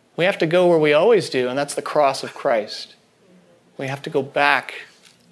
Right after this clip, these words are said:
to that sprinkling. And we have to, a-, as the, the, the song that my kids, uh, used to listen to, "Tell it to Jesus, he already knows." Tell it to Jesus before it grows.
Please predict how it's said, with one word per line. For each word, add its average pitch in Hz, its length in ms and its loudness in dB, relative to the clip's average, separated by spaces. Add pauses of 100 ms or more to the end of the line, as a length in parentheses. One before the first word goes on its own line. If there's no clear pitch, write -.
(600)
to - 100 -10
that 131 180 0
sprinkling. 139 680 -4 (1400)
And 147 100 0
we 156 80 4
have 165 300 0
to, 160 100 0
a-, 151 460 2
as 156 180 2
the, 139 240 2
the, 139 120 0
the 123 280 -6
song 180 340 2
that 170 80 0
my 147 140 2
kids, 143 460 -2 (160)
uh, 139 320 2 (280)
used 143 220 -4
to 156 60 2
listen 147 340 2
to, 123 240 0 (160)
"Tell 196 180 4
it 208 100 2
to 214 80 0
Jesus, 139 460 -2
he 147 100 2
already 156 240 2
knows." 131 500 -4 (1500)
Tell 156 200 2
it 160 100 -2
to 156 60 -4
Jesus 139 500 -2
before 139 340 -2
it 123 60 -8
grows. 117 480 -2